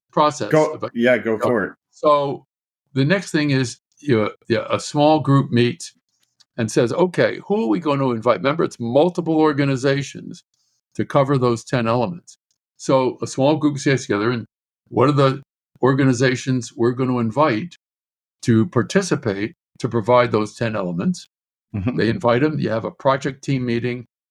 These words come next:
Speaker 1: of those elements. You get people involved. "Okay, who's gonna be on each of the teams?" Takes a, and then that project team meets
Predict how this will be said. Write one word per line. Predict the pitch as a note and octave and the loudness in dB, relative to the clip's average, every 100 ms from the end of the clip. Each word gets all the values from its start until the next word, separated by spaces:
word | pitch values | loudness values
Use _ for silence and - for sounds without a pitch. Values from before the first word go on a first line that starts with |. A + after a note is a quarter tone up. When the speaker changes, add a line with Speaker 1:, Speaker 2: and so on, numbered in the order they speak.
| _ - | _ -2
Speaker 1:
of | C#3 | 0
those | D3+ B2 A#2 | 2 0 0
elements. | G#2 G#2 C3 E3+ - _ _ _ - | -2 -2 -2 -4 -8 _ _ _ -16
You | - | -6
get | F2+ - | -2 -2
people | C3 B2 A#2+ A2+ | -2 0 2 2
involved. | A2+ A#2+ C3+ | 4 2 2
"Okay, | G#2+ - C#3 A2 | 0 2 0 2
who's | C3 C#3 | 0 2
gonna | D3 C3 | 2 2
be | C3+ B2+ | 0 2
on | B2+ B2 - | 0 -2 -4
each | B2 A#2+ | -6 -2
of | B2+ | -2
the | A#2+ | 0
teams?" | - B2+ C3+ C#3 - _ _ _ _ - | 0 0 2 0 -6 _ _ _ _ -2
Takes | F#3+ F#3 | -2 0
a, | D#3+ - | -2 0
and | A#2+ | 0
then | C3+ C3+ | 2 2
that | C3+ C3+ | 0 -2
project | - E3+ F3 C3+ - | 0 2 0 -4 -4
team | C#3 C3 B2+ | -2 0 2
meets | C3+ C3+ - | 2 2 -4